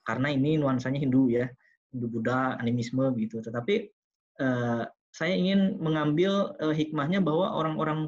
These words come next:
tua zaman dulu itu rajin begitu kan, sabar dalam menulis gitu kan, meminimalisir kesalahan ketika menyalin, tidak copy paste begitu saja dengan kesalahan-kesalahan saya buat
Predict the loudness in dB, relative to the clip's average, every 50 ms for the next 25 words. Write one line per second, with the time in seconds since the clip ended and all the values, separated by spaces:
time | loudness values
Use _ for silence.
0 | -4 -2 0 0 2 2 0 0 0 0 0 -2 0 0 0 0 0 -2 -4 -2
1 | 0 2 2 2 0 0 -2 -4 -4 -4 -6 -6 -4 -2 0 0 0 0 2 2
2 | 2 2 2 2 0 0 0 -2 -2 -2 -6 -8 -6 -6 -8 -8 _ _ _ _
3 | _ _ _ _ -8 -4 -2 -2 0 0 0 0 2 2 0 0 0 0 0 2
4 | 2 2 2 2 0 0 0 0 0 0 0 0 0 0 0 0 -2 -2 -4 -8
5 | -8 -8 -10 -12 -16 -14 -12 -12 -12 -14 _ _ _ _ _ _ _ _ _ -4
6 | 0 0 2 4 4 4 4 2 2 2 2 0 0 -2 -2 -2 -2 -4 -4 -4
7 | -8 -6 -4 -2 -2 -2 -4 -4 -4 -2 -2 -2 -4 -4 -6 -8 -8 -6 -4 -4
8 | -2 -2 0 0 0 2 2 4 4 4 4 4 4 2 0 -4 -8 -14 -14 -10
9 | -6 -2 -2 0 -2 -2 -6 _ _ -4 -4 -2 0 0 -2 -2 _ -4 0 0
10 | 0 0 0 -2 -6 -8 -8 -6 -6 -2 -2 -2 -2 -2 -4 -4 -2 0 0 0
11 | 0 0 0 0 0 0 -2 -2 -2 0 0 0 -2 -2 -2 -2 -2 0 0 0
12 | 0 0 0 -2 -2 0 0 0 0